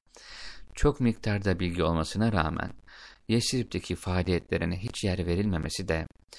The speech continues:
makul değil. Yine tarihi vesikalarda Babil kralı Nabonidus'un milattan önce beş yüz elli altı ile beş yüz otuz dokuzda yaşamış olan bir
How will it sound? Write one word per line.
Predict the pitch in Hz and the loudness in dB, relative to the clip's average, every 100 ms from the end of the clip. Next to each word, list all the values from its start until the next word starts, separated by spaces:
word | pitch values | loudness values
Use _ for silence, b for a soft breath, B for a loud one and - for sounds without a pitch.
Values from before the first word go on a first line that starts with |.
| B B | B B
makul | 92 90 - 90 | 0 0 0 -4
değil. | 82 78 - - - - B B B B | -2 -4 -6 -16 -20 -20 B B B B
Yine | 139 147 135 | 2 4 4
tarihi | 123 113 110 117 | 2 4 4 2
vesikalarda | 123 101 87 82 - 76 73 - 80 - | 0 0 -2 -4 -2 0 0 -2 -4 -2
Babil | 95 104 104 101 | 0 2 0 -2
kralı | - 92 90 92 87 - B B | 0 0 2 2 2 -4 B B
Nabonidus'un | 90 95 98 98 104 92 82 - 80 - - b b b b | 0 6 6 6 4 2 0 0 -2 -2 -10 b b b b
milattan | 92 92 - 90 | 0 0 0 0
önce | 85 78 78 | 0 0 0
beş | 82 - | 0 -2
yüz | 82 | -2
elli | 82 80 | -2 -2
altı | 80 80 87 | -4 -2 -4
ile | 80 80 | -4 -2
beş | - - | -2 -2
yüz | 87 - - | -4 -6 -10
otuz | 87 87 - - _ - | -10 -10 -10 -14 _ -12
dokuzda | - - - - 73 - - - - | -10 -8 -8 -4 -4 -6 -14 -16 -8
yaşamış | 80 - - - | -6 -4 -6 -8
olan | - - - | -10 -10 -10
bir | - - | -12 -14